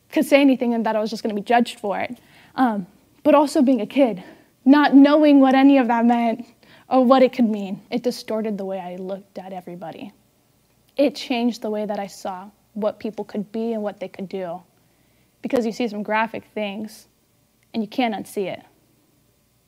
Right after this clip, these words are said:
You can't unsee it. And so even with, um, 'cause, right, the desires stopped, but the dreams didn't stop. It didn't stop. And there are so many times when even people talk, they talk about temptations, and it's like, well, and, you know, temptation first starts in the mind.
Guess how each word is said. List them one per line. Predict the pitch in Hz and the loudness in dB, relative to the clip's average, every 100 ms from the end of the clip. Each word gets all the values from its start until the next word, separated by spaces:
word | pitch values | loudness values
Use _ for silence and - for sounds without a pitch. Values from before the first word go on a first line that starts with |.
| _ _ _ _ | _ _ _ _
You | 240 | -6
can't | 233 285 247 | 0 0 0
unsee | 202 - 240 | -2 -6 -6
it. | 180 | -4
And | 240 | -6
so | - 240 | -2 0
even | 254 311 240 240 - - - | 2 2 0 -2 -16 -20 -8
with, | 220 233 214 - _ _ - _ - | 2 4 2 -6 _ _ -20 _ -4
um, | 240 202 190 - | -2 -2 -4 -6
'cause, | - 247 | 0 4
right, | 247 | 4
the | 240 | 2
desires | 208 214 254 294 254 | -2 0 2 2 0
stopped, | - 233 208 - - _ | -4 -6 -4 -8 -14 _
but | 220 | -6
the | 233 | -4
dreams | 240 277 302 294 | 2 6 6 6
didn't | 240 208 | 2 -2
stop. | 196 - 196 - - - _ _ _ _ - | -6 -8 -8 -8 -16 -20 _ _ _ _ 2
It | 294 | 4
didn't | 302 330 226 | 4 2 0
stop. | - 240 233 - - - - - | -4 -6 -6 -8 -14 -20 -10 0
And | 262 240 233 | 2 2 4
there | 285 | 4
are | 320 | 4
so | 320 | 4
many | 311 | 4
times | 269 254 240 | 4 2 0
when | 233 - | -2 0
even | 254 269 | 4 4
people | 254 220 | 2 -2
talk, | 208 220 | -2 -2
they | 214 220 | -2 -6
talk | 214 208 | -6 -6
about | 196 | -8
temptations, | - 214 247 262 240 220 | -6 -2 0 2 0 -2
and | 214 | -4
it's | 214 | -4
like, | 208 | -2
well, | 226 247 254 247 - - - | 2 2 2 -2 -16 -14 0
and, | 254 | 4
you | |
know, | 254 | 4
temptation | 247 254 262 269 240 | 4 4 4 4 2
first | 240 - | 0 0
starts | 240 220 | 0 0
in | 220 | -2
the | |
mind. | 208 233 320 240 | -2 2 2 2